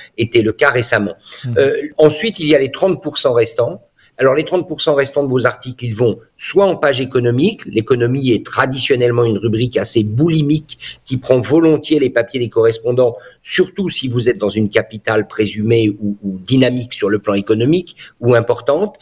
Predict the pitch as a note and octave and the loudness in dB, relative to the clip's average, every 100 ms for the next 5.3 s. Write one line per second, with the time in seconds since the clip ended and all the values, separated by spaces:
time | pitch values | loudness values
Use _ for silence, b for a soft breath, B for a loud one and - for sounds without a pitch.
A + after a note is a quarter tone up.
0 | B B B D#3+ F#3 F#3 F#3+ D#3+ D#3 D3 | B B B 2 4 4 4 2 0 -2
1 | B2+ - F#3+ E3 D#3 D3+ - C3 C#3 - | -2 -4 -2 -2 -2 -8 -2 0 0 0
2 | C#3 D#3 G#3+ G3+ C#3+ - C3 C3+ C#3 C3 | 0 2 0 0 -4 -4 -4 -4 -4 0
3 | B2 B2+ C3 B2 A#2+ A#2+ B2+ A#2 G#2+ G#2 | 0 0 -2 0 0 0 0 0 0 -2
4 | C3 D3+ D#3+ G#3+ - B B A#2 - C#3+ | -2 0 2 2 -2 B B -6 -2 2
5 | C#3 C3+ | 2 2